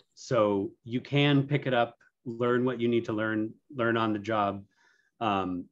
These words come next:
and become a professional, even if you didn't, uh, you weren't a C S major in college, um, or you don't have any, what people would consider traditional qualifications. Um,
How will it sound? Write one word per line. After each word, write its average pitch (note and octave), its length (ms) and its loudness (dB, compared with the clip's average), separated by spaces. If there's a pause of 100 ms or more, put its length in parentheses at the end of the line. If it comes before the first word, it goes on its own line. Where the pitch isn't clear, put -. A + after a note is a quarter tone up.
(180)
and G2 520 -4
become A2+ 300 -2
a G#2+ 40 -4
professional, A2 640 -2
even A2 260 -2
if G#2 160 -4
you A2+ 100 -4
didn't, G#2 440 -4 (520)
uh, G2+ 340 -2 (160)
you B2 180 -2
weren't A#2+ 260 2
a A#2+ 60 0
C A#2 200 2
S A2 120 0
major G#2+ 380 -2
in G2+ 160 -2
college, A#2 600 0 (520)
um, F#2+ 500 -2 (160)
or A2 260 2
you G2+ 300 -2 (640)
don't A#2 180 0
have G#2+ 200 0
any, G#2 340 0 (160)
what G#2 300 0
people G#2 180 0
would G2 120 -6
consider G2 360 -4
traditional F#2+ 520 -6
qualifications. F#2 920 -8 (480)
Um, G2 420 -2